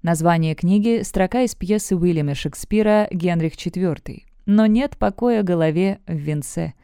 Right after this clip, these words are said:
В русском языке есть синонимичная фраза «Тяжела ты, шапка Мономаха».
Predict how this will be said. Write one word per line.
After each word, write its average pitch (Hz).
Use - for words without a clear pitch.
В 226
русском 285
языке 208
есть 214
синонимичная 175
фраза 202
«Тяжела 208
ты, 123
шапка -
Мономаха». 143